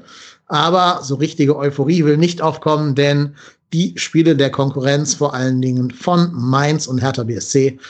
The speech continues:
sorgen dafür, dass die Situation ernst, wenn nicht gefährlich geworden ist. Ja, der F C hält trotz allem an Trainer Markus Gistol fest.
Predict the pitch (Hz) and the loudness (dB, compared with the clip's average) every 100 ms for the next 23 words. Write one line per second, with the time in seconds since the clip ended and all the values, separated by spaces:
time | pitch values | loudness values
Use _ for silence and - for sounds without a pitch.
0 | - - - 127 143 208 214 214 180 156 | -18 -18 -6 0 2 2 4 4 2 4
1 | 175 175 143 139 123 131 139 120 139 131 | 4 4 2 0 -2 0 0 2 2 2
2 | 135 135 156 156 160 156 - 117 135 131 | 0 -2 -4 0 0 -2 -6 -4 -2 -2
3 | 127 - - - 151 135 117 - 120 113 | -4 -8 -12 -2 0 0 -2 -6 -10 -8
4 | 117 113 123 202 - - - - - _ | -8 -6 -2 -2 -2 -12 -20 -20 -20 _
5 | - 143 143 - - _ - 139 151 - | -2 0 0 -4 -14 _ -4 -2 -2 0
6 | 180 165 160 - 185 190 170 170 165 139 | 2 2 2 -2 -4 -2 0 0 0 -2
7 | 156 156 143 139 139 131 - 139 - 110 | 0 0 2 0 -2 -8 -4 -6 -6 -6
8 | - 220 - - | -2 -2 -2 -6